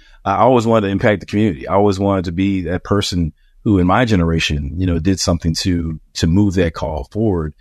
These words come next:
and echoing in the background of my own efforts, you know, has always been, uh, the I Have a Dream speech. You know, I, I think that it's just something that's powerful. I listen to it, you know, like, every other month, just, just as kind of a reminder of what it is that this tradition has to offer.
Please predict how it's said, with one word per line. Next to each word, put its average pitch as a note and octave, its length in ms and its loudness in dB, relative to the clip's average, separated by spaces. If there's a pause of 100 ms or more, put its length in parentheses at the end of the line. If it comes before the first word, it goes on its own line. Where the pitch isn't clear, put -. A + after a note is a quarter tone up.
(180)
and - 140 -8
echoing A2 400 2
in F#2+ 80 2
the F2 60 0
background F#2+ 420 2
of F2 60 -2
my F2 120 0
own F2+ 240 0
efforts, D2 420 -6
you E2+ 80 -4
know, E2 60 -2
has E2+ 160 0
always E2+ 380 0
been, F2 480 -2
uh, D#2 320 -2
the E2+ 140 0
I E2+ 180 2
Have E2+ 160 2
a - 20 -4
Dream E2+ 220 0
speech. - 500 -6
You D#2 80 -6
know, D2+ 80 -6
I, E2+ 200 -2
I - 20 2
think E2+ 240 0
that E2+ 180 0
it's E2 140 -6
just - 140 -4
something F2+ 240 -4
that's D#2+ 140 -6
powerful. F2+ 460 -4
I E2 40 -8
listen G#2 260 0
to G#2 200 2
it, F#2+ 120 -2 (420)
you A2 120 2
know, G2+ 160 4
like, F#2+ 280 0
every G#2 240 4
other F#2 140 2
month, F2 300 0
just, F#2 280 -4
just G2 200 -2
as F2 80 -4
kind F#2+ 200 2
of F2 60 0
a E2+ 80 -2
reminder E2 600 0 (320)
of F2 220 0
what F#2 180 2
it F2 120 2
is F2+ 200 4
that D#2 100 -4
this E2 140 -4
tradition D#2+ 420 -2
has D#2 160 -2
to - 80 -10
offer. C#2+ 280 -10